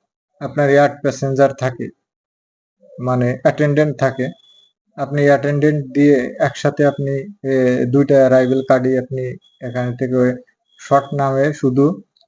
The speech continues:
অ্যাটেন্ডেন্টের আপনার, এ, পাসপোর্ট অনুযায়ী আপনার নামটা লিখবেন, এ, লাস্ট পাসপোর্ট, এ, পাসপোর্ট নম্বরটা লিখবেন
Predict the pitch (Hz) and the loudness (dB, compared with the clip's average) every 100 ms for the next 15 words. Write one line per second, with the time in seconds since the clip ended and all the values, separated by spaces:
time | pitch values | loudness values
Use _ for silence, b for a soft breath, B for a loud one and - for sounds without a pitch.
0 | _ 139 135 147 147 156 156 156 151 151 | _ -10 -4 -2 0 0 2 2 2 0
1 | 147 143 147 147 143 135 - 135 147 151 | -4 0 2 2 2 0 0 -8 -4 -4
2 | 143 143 135 143 139 139 131 139 135 - | 2 2 2 -2 0 -2 -2 -2 -2 -2
3 | 190 113 - _ _ _ _ 131 131 127 | -4 -4 -8 _ _ _ _ -4 0 2
4 | 123 135 135 - - 143 135 - 143 135 | 4 4 2 -4 0 0 0 -2 -4 -4
5 | - - - 139 131 131 127 143 131 - | -10 -20 -14 -2 2 2 2 0 0 -4
6 | 139 143 135 131 131 135 131 - 160 | -6 -2 0 0 0 0 0 -2 -4